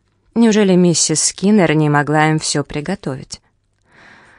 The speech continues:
Потом, когда стало темнеть, и Рода сидела у окна в своей комнате — она заметила, что останки чаепития так и стоят, забытые на ротанговом столике.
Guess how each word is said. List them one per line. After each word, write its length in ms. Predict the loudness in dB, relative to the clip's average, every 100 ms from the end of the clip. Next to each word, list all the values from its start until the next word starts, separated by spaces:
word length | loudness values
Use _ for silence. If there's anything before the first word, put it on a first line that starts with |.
| -8
Потом, 260 | 0 2
когда 300 | 2 0 0
стало 360 | 0 2 2 2
темнеть, 680 | 0 -2 2 2 2 0 0
и 40 |
Рода 220 | 0 0
сидела 460 | -2 -2 0 0 2
у 100 | 0
окна 320 | 0 0 0
в 60 | 0
своей 260 | -2 -4
комнате — 640 | -6 -2 0 0 -2 -4 -6 -12 _ _ _
она 160 | 0 2
заметила, 500 | 2 2 0 -2 -2
что 200 | -2 -2
останки 460 | -2 -2 -2 -4 -6
чаепития 680 | -4 -4 -4 -6 -4 -4 -2
так 260 | -4 -6
и 40 | -8
стоят, 600 | -6 -4 -4 -6 -8 -18 -20 _
забытые 720 | -2 0 0 0 0 0 0 0
на 200 | 2 2
ротанговом 640 | 0 -2 -2 -2 -4 -6
столике. 580 | -6 -8 -12 -14 -16 -20